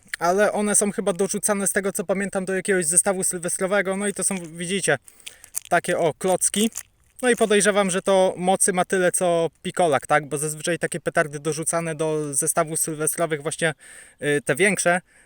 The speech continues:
mają właśnie taką moc jak tradycyjny pikolaczek, tak? Jakieś informacje tutaj? Y, C jeden cztery dziewięć zero, petarda, klasa F dwa, jedno opakowanie, trzy sztuki, no i neku na te trzy sztuki, pięć przecinek jeden grama.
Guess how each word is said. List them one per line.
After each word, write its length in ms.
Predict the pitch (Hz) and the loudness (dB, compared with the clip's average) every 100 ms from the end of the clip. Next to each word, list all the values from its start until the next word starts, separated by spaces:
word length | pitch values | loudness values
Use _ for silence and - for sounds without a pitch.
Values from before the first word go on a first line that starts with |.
| _ | _
mają 220 | 175 170 | 2 2
właśnie 220 | 170 - | 2 0
taką 180 | 160 165 | 0 -2
moc 540 | 165 165 - - - - | 0 0 0 -2 -2 -2
jak 560 | 147 143 - - - - | 0 0 0 -18 -20 -18
tradycyjny 640 | - 170 143 - 143 143 123 | -4 -2 -2 -2 -2 -2 -6
pikolaczek, 480 | - - 156 139 120 | -8 0 2 2 0
tak? 220 | 139 143 _ - - - | -2 -2 _ -20 -20 0
Jakieś 260 | 165 175 156 | 0 0 -4
informacje 540 | 160 175 180 175 185 | -4 -2 -2 -2 -2
tutaj? 400 | 185 180 190 185 _ _ - _ | -2 0 0 0 _ _ -20 _
Y, 140 | 147 147 | -2 0
C 180 | - 185 | 2 4
jeden 400 | 175 170 170 160 _ _ | 4 2 -2 -4 _ _
cztery 400 | - - 160 151 - | -2 0 0 -2 -4
dziewięć 280 | 156 160 156 | -4 -2 0
zero, 260 | 175 165 - | 0 0 0
petarda, 520 | 196 - 170 160 160 | -2 0 -2 0 -2
klasa 460 | - 156 - 151 - _ _ - | -2 -2 0 -2 -4 _ _ -6
F 180 | 139 | -6
dwa, 320 | 131 165 160 151 _ _ - | 0 2 2 0 _ _ -4
jedno 240 | 180 175 | -2 -2
opakowanie, 500 | 160 165 160 160 151 | -4 -4 0 0 0
trzy 200 | - 196 | -2 -4
sztuki, 360 | - 175 170 170 | -4 -4 -4 -4
no 120 | 202 | -4
i 100 | 175 | -2
neku 320 | 165 165 165 | -2 -2 -4
na 140 | 151 | -6
te 160 | 147 139 | -4 -2
trzy 200 | - - | 0 -2
sztuki, 340 | - 160 160 | -2 -6 -8
pięć 240 | - 214 - | -2 -2 -2
przecinek 480 | - 165 160 156 131 | -8 -8 -6 -4 -4
jeden 220 | 123 131 | -4 -2
grama. 340 | 147 143 113 | 0 0 -4